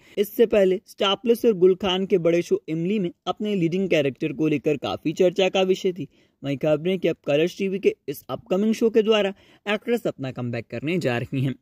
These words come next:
बात की जाए एक्टर के अपोजिट कौन से एक्टर हमें मेल लीड रोल में नजर आने वाले हैं, तो खबरें कि टीवी के जाने माने और पॉपुलर एक्ट्रेस नमेश तनेजा को मेकर्स ने शो के लिए रोपिन किया है।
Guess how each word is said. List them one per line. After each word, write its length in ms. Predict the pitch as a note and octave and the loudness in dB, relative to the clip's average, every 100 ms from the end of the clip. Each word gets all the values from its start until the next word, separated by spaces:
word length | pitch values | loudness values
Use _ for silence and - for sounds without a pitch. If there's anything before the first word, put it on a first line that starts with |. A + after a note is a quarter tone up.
| _ - | _ -6
बात 180 | D#3 - | -6 -4
की 80 | D#3+ | -2
जाए 160 | D#3+ - | -2 -2
एक्टर 300 | A#2 - D#3 | -6 -6 -6
के 100 | C#3+ | -2
अपोजिट 420 | D3 C#3 C3+ C#3+ | -2 -2 -4 -8
कौन 300 | - D3+ F3 | -4 -2 -2
से 100 | F#3+ F3+ | 0 -2
एक्टर 300 | E3+ - D#3 _ - - | -2 -8 -12 _ -20 -6
हमें 200 | A3+ A#3 G#3+ _ | 0 0 -2 _
मेल 220 | A#3 B3 B3 | 2 4 4
लीड 260 | A#3 E3+ | 2 4
रोल 160 | F3 D#3+ | 4 4
में 160 | D3+ | 2
नजर 240 | C3+ A#2+ F3 | -2 -2 -2
आने 240 | E3 C#3 | -2 -2
वाले 200 | C3 B2 | -2 -2
हैं, 140 | C3 C#3 | -6 -8
तो 180 | - | -14
खबरें 380 | - C3+ B2+ C#3 | -6 -6 -2 -4
कि 100 | B2 | -4
टीवी 300 | C#3 D3 C#3 | -4 -2 -2
के 120 | C3+ C3 | 0 2
जाने 300 | D3+ D3+ D#3+ | 2 2 2
माने 240 | D3 C#3+ - | 0 -2 0
और 160 | D#3+ | -2
पॉपुलर 500 | E3+ E3+ D3 D3 D3+ | 0 -4 -4 -4 -4
एक्ट्रेस 380 | C3+ - C#3 C3+ _ _ _ | -4 -6 -8 -8 _ _ _
नमेश 380 | G3+ G#3 A3 A#3 - | -2 2 2 0 -2
तनेजा 380 | F#3 E3+ E3+ F3+ | 0 2 2 0
को 180 | D#3+ - | -2 -8
मेकर्स 380 | F#3+ F#3+ F#3+ E3+ | -4 2 2 2
ने 140 | D#3+ | 0
शो 140 | D3 C3+ | -4 -4
के 140 | - | -4
लिए 160 | C3+ C3 | -2 -2
रोपिन 380 | B2 - E3+ F#3 | -2 -4 -6 -4
किया 180 | C#3 | -4
है। 100 | B2 | -6